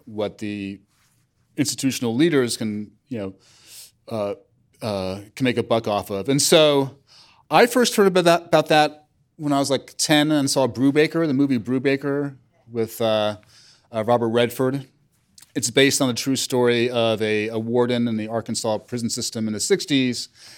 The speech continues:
And, um, he writes in his, in his memoir, which I used for research for this book, um, about the, you know, this sort of rampant corruption. And so in talking about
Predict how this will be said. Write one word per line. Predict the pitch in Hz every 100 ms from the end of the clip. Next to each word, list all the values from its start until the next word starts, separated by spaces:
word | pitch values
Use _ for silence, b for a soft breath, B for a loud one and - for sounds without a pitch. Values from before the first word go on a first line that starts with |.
| B B B
And, | 139 135 131 127 123
um, | 120 117 117 113 110 _ _ - - -
he | - 165
writes | 147 143 139 - - - _ _
in | 127
his, | 117
in | 147
his | 131 120
memoir, | 127 123 117 110
which | 104
I | 110
used | 110 -
for |
research | 104 110 - 110
for | 165
this | 226 -
book, | 135 117 - b b b b -
um, | 123 117 113 113 131
about | 135 123
the, | 117 110 95 _
you | 120
know, | 104
this | 104
sort | - 120
of | 104
rampant | 117 131 110 101
corruption. | - 110 104 - 87 80 92 _
And | 117
so | - 139 127 123 - -
in | 135
talking | - 135 131
about | 117 113 107